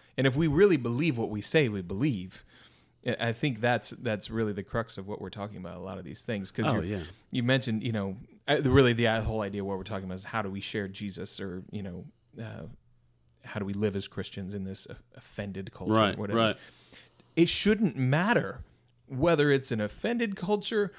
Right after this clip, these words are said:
Speaker 1: or a fully accepting culture, which way we live for Christ. If we truly believe he is the omnipotent, omniscient, you know, holy, perfect, all-knowing, all-powerful God that can do anything in the universe, that,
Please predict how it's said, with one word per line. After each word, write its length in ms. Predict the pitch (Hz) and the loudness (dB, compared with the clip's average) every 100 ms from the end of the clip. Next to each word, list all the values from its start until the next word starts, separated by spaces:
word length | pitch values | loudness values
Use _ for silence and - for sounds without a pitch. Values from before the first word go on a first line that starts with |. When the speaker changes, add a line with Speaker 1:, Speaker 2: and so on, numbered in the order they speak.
| - | -4
Speaker 1:
or 160 | 220 120 | 0 0
a 60 | |
fully 400 | - 220 208 185 | -2 0 2 2
accepting 560 | 123 - 214 180 131 113 | -2 -2 -4 -2 -4 -2
culture, 540 | 127 113 - 107 101 _ _ _ - - _ _ _ - | 0 -2 0 -2 -4 _ _ _ -20 -20 _ _ _ -8
which 380 | 123 156 - | 4 4 4
way 240 | 127 151 135 | -2 0 2
we 160 | 123 | 2
live 260 | 131 131 110 | 2 2 0
for 120 | 104 | -2
Christ. 500 | - 135 90 117 - - | -4 -4 -4 -8 -10 -6
If 180 | 131 139 | -4 -2
we 100 | 165 | -4
truly 320 | - 233 180 | -2 0 0
believe 480 | 113 123 175 117 104 | 0 -2 -2 -2 -2
he 200 | 113 135 | -2 0
is 280 | 113 110 107 | 0 -2 -4
the 240 | 120 117 | -4 -4
omnipotent, 600 | 120 117 113 - - 110 | -2 -2 -2 -4 -8 -6
omniscient, 680 | 104 113 113 - 113 104 - - - - - | -6 -4 -4 -4 -6 -8 -12 -20 -20 -20 -6
you 60 | |
know, 220 | 120 95 - | -4 -4 -8
holy, 500 | - - 151 135 123 | -6 2 2 4 0
perfect, 540 | 113 139 120 113 117 135 _ - | 0 -2 0 -6 -8 -18 _ -2
all-knowing, 840 | 131 131 123 120 117 113 110 104 - | 0 2 4 4 2 0 -2 -4 -4
all-powerful 600 | 120 - 117 110 104 107 | 0 0 0 -2 -4 -4
God 380 | 131 131 107 | -2 -2 -4
that 220 | 107 - - | -8 -12 -10
can 120 | 120 | -6
do 220 | 110 104 - _ - | -6 -6 -12 _ -6
anything 480 | 180 202 185 170 151 | -2 0 -2 -2 -2
in 100 | 139 | 0
the 60 | |
universe, 600 | 127 120 101 95 110 - - _ - _ _ _ _ _ _ _ _ _ _ | 0 0 -2 -6 -8 -10 -14 _ -20 _ _ _ _ _ _ _ _ _ _
that, 280 | 143 165 - | 0 0 0